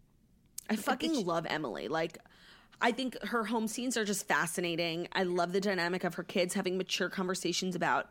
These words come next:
Speaker 1: religion. And I just literally, like, would die for her. And the thing is, we got, like, similar amounts of personal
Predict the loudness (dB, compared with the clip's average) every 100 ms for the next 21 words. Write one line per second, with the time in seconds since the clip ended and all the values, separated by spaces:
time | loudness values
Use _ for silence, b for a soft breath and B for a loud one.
0 | B B B B -4 -2 2 2 2 2
1 | 2 2 0 -4 B B B 0 4 4
2 | 2 0 -4 -4 0 2 4 2 2 0
3 | 0 0 0 0 0 0 0 2 2 2
4 | -2 B B -2 0 2 2 2 0 0
5 | 2 4 4 4 2 0 2 2 4 4
6 | 4 2 0 -4 -6 -4 -2 0 0 0
7 | -2